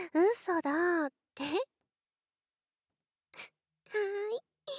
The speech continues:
そうですよ。今のは嘘です。普通の女の子は背が高くてかっこいい男の子の方が好きだと思いま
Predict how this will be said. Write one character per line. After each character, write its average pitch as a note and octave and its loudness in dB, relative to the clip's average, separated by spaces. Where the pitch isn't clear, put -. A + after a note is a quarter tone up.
そ A#4 0
う A4+ 2
で G4 -2
す D4+ -12
よ。 C#4 -14
今 G#4+ 4
の B3+ -2
は A#3 -2
嘘 B3 -6
で C4 -2
す。 - -2
普 F4 0
通 F#4+ 4
の F#4 2
女 F#4 0
の F4 -4
子 - -14
は E4+ -4
背 - -4
が - -6
高 D4+ -2
く - -20
て - -8
か C#4 -6
っ - -16
こ A#4 4
い B4 8
い G#4+ 6
男 D4+ 2
の C#4+ 2
子 B3 -4
の A#3 -2
方 A#3 0
が C4 0
好 - -12
き D#4+ -4
だ D#4+ -4
と C#4+ -4
思 C4+ -2
い C4+ -4
ま D#4 -4